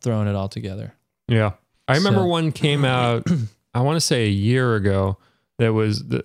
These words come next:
Speaker 2: one that Harlan Williams did,
Speaker 1: Mm-hmm.
Speaker 2: where he did a special with no audience in the desert.
Speaker 1: Oh, I didn't, I didn't see this one.
Speaker 2: And I so wanted it to be good. <laughs>
Speaker 1: <laughs>
Speaker 2: And it's just, it didn't fully come together, I don't think.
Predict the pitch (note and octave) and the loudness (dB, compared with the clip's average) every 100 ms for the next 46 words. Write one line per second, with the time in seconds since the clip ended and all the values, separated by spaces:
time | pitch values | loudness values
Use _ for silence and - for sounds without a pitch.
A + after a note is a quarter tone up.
0 | - - B2+ B2+ A2 - B2+ B2+ A2+ G#2+ | -6 -2 0 0 -2 0 0 0 0 2
1 | A2+ A#2+ G#2+ G2 - G#2+ G#2 A2 _ A#2 | 2 2 2 0 0 -2 -2 -4 _ 0
2 | A#2 A2+ C3+ B2+ C3 B2+ D3 C#3 - - | 0 2 2 2 2 0 0 0 -4 -2
3 | C3 B2+ C3 A2 G#2+ A2 A2+ B2 A2 G#2 | 0 0 0 0 0 0 2 2 0 0
4 | G#2 G#2 G#2 G2 - A#2+ G#2+ F#2 G2+ G#2+ | 2 2 0 -2 -4 -2 -2 -2 -2 0
5 | C#3+ C#3+ - _ _ B2+ E3 F3+ G#2 A2+ | -2 -4 -10 _ _ -4 -2 -2 -2 -4
6 | C#3+ C#3+ - B2+ C3+ B2 C3 A#2+ - G#2 | -4 -4 -4 -4 -4 -4 -4 -6 -6 -10
7 | G#2+ A#2 B2 A#2+ A#2+ - C#3+ D3 E3+ D#3+ | -4 -2 0 0 -2 -4 -2 -2 -2 -2
8 | D#3+ D3+ D3+ D3 D3+ D#3 C#3+ C3+ A2+ F2+ | -2 -2 -4 -4 -4 -2 -2 0 0 0
9 | E2+ - A2 - C3+ G#2+ F3+ - D3 - | -2 -2 -2 0 0 0 -2 -4 -8 -6
10 | C3 - - C#3+ E3+ D#3 E3+ D#3 - - | -12 -12 -2 0 0 0 -2 -2 -4 -2
11 | C#3+ C#3 E3+ E3 D#3+ - - _ - D3+ | -2 0 0 0 -2 -4 -12 _ -2 -2
12 | D3+ C#3 C3 B2 A#2 A2 - _ - B2+ | 0 -2 0 0 0 -2 -6 _ -4 0
13 | A#2+ A2 G#2+ G#2+ G#2+ G#2+ G#2+ G#2 A2 G#2+ | 0 2 2 2 2 2 0 0 0 0
14 | G#2 | -2